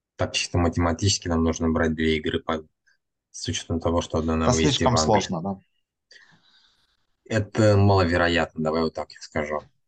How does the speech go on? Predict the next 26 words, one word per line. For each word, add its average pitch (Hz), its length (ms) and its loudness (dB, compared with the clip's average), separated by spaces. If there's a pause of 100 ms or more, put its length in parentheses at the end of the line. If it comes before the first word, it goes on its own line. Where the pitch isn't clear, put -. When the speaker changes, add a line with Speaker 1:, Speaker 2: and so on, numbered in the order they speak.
(260)
Speaker 1:
Я 90 220 2
очень 101 240 2
надеюсь, 90 360 4
что - 140 -2
хватит 87 360 -2
ума 90 200 2
хотя 82 360 -2
бы 82 120 0
не 80 760 -4
выходить 80 440 -6
в 85 40 -2
Лигу 80 220 2
Европы, 80 560 0
потому 78 320 -6
что - 200 -8
это, 78 100 -6 (120)
это 80 160 -12 (880)
самоубийство 82 720 0
просто - 320 -8 (1300)
с - 140 -20
учётом 87 320 -4
нашего 85 280 0
состава. 87 520 0
А 95 120 0
так, 147 420 0
э, 127 60 4